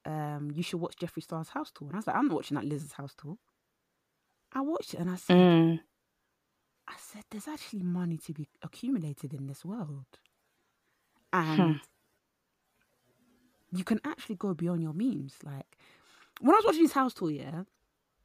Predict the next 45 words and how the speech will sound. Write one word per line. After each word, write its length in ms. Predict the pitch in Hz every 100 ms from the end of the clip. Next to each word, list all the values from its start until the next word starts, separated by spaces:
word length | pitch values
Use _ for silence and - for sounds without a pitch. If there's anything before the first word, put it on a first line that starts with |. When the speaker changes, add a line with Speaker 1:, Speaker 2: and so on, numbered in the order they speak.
| _ _ _ _ _ -
Speaker 1:
it 100 | 220
didn't 180 | 269
really 100 | 269 202
dawn 220 | 220 220
on 80 | 180
me 80 |
that 100 | 160
he, 140 | 170 175
he 200 | - 180
had 140 | 170
his 120 | 165 165
own 140 | 156
cosmetic 420 | - 147 165 -
line. 320 | 147 139 143 - _ _ _ -
And 100 | 202
then 100 | 247
it 80 | 285
really 180 | 233 254
dawned 300 | 202 226 226
on 120 | 190
me 120 | 165 156
that 200 | 151 - _ _
Jackie 260 | - 208 - 202
Aina 240 | 190 190
and 200 | - 185 180
other 240 | 175 175
Speaker 2:
Mm. 160 | 175 170
Speaker 1:
black 160 | 196 - _
influencers, 600 | 196 175 170 160 - 143 - _ _ _ _ _ _ _ _
if 160 | 311 -
you 80 | 269
want 220 | 214 311
to, 320 | - 156 139 -
you 140 | 160 202
can 140 | 220
make 180 | 220 -
your 100 | 202
own 120 | 190
line. 320 | 202 202 139 - _ _ _ _ _
Like, 120 | 180
we 100 | 202
will 100 | 269
support 360 | 254 233 285 277
you. 100 | 170
There's, 260 | 190 185